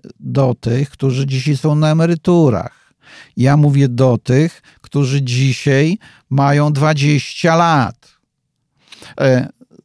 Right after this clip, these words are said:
zobacz, że, e, tak zwany korwinizm,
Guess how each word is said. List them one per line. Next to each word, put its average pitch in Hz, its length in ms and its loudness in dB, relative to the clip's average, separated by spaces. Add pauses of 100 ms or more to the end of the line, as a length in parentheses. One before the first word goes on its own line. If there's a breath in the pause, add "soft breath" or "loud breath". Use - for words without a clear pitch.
(120)
zobacz, 143 880 -8
że, 131 600 -6
e, 123 1400 -10
tak 127 120 -8
zwany 143 160 0
korwinizm, 139 760 2